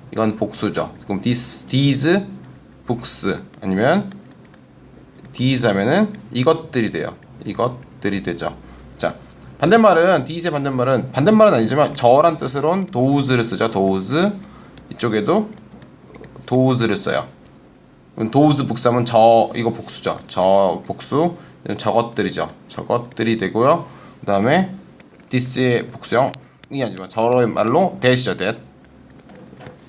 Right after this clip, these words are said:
that을 써서 표현해 주시면 돼요. 이랑 저는 이런 식으로 표현해 주시면 돼요. 간단하죠? 그 다음에 자, this is her cat. 이것은 그녀의 고양이입니다. 그러면은 뭐야? 이 고양이는 그녀의 것입니다. 쓰고 싶은 거예요.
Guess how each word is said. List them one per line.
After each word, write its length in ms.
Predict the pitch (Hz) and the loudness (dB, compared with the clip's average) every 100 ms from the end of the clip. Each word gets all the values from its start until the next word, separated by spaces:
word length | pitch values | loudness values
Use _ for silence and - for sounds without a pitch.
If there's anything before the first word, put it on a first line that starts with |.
| - - - | -20 -18 -4
that을 680 | 101 98 98 - - 156 | 0 0 0 -6 -2 0
써서 560 | 156 135 120 143 175 - - - - | 0 0 2 4 2 -2 -18 -20 -8
표현해 260 | - 160 135 | 0 2 2
주시면 260 | - 123 | 0 -2
돼요. 100 | - 107 | -2 -2
이랑 320 | 180 208 190 | 2 4 4
저는 260 | 139 139 | 0 0
이런 200 | 123 123 | -2 -4
식으로 180 | 143 135 | -6 -8
표현해 260 | 127 131 123 | -4 -2 -2
주시면 240 | - 117 | -2 -2
돼요. 240 | 107 82 90 - - - - - | -2 -4 -4 -10 -18 -20 -18 -14
간단하죠? 500 | 98 95 90 87 190 - - - - | -8 -4 -2 -2 -4 -6 -20 -20 -12
그 80 | - | -10
다음에 320 | - - - - - - - - - - - - - | -8 -10 -12 -16 -20 -20 -20 -20 -20 -20 -20 -20 -12
자, 180 | - 113 | -2 0
this 240 | - 196 170 | 0 0 0
is 140 | 160 | 2
her 160 | 170 165 | 2 2
cat. 220 | 151 131 | 0 0
이것은 420 | 135 143 240 247 - - | 0 2 2 0 -4 -6
그녀의 420 | - 131 123 202 | 0 4 4 4
고양이입니다. 520 | 202 165 165 139 98 92 | 4 2 4 2 2 0
그러면은 280 | 110 110 | 0 0
뭐야? 240 | 98 139 190 - - - - | 2 2 0 -6 -18 -20 -8
이 140 | - 170 | -4 -2
고양이는 540 | - 127 127 151 240 | 0 2 4 4 4
그녀의 240 | 143 139 139 | 4 4 4
것입니다. 300 | 127 123 110 | 2 0 0
쓰고 140 | 104 | -2
싶은 200 | 95 98 | -6 -4
거예요. 180 | 101 131 | -2 -4